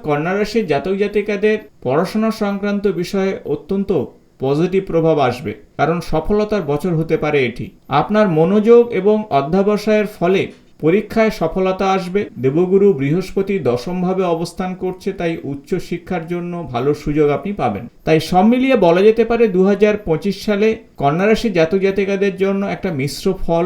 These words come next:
বা মিশ্র বছর হতে পারে। কর্মজীবনে উন্নতি হবে, তবে সম্পর্ক এবং পারিবারিক জীবনের ক্ষেত্রে সতর্ক থাকতে হবে, ধৈর্য ধরে এগোতে হবে, সঠিক সিদ্ধান্ত নিতে হবে, আর তাহলেই দেখবেন দু হাজার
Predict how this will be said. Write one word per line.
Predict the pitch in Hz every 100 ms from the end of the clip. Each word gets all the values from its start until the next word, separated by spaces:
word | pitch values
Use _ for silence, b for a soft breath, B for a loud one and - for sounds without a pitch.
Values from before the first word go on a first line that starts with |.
| 185
বা | 151 143
মিশ্র | 135 151 - 156
বছর | 127 135 160
হতে | 160 160
পারে। | 165 160 175 -
কর্মজীবনে | 127 143 165 160 165 175 175 -
উন্নতি | 131 143 156 180
হবে, | 160 165 185 - -
তবে | 135 135 -
সম্পর্ক | 143 139 180 180 180
এবং | 170 165 160
পারিবারিক | 131 127 147 160 165 151
জীবনের | 156 160 160 156
ক্ষেত্রে | 165 160 160
সতর্ক | 156 127 131 147 160
থাকতে | 160 156 -
হবে, | 156 151 165
ধৈর্য | 113 123 127 139
ধরে | 151 143
এগোতে | 123 135 156
হবে, | 151 151 156 -
সঠিক | 143 139 160
সিদ্ধান্ত | - 156 160 165 151
নিতে | 139 123 123
হবে, | 110 107 - -
আর | 120 -
তাহলেই | 123 147 185 196 190 - _ -
দেখবেন | 147 160 165 175
দু | 147 147
হাজার | 147 151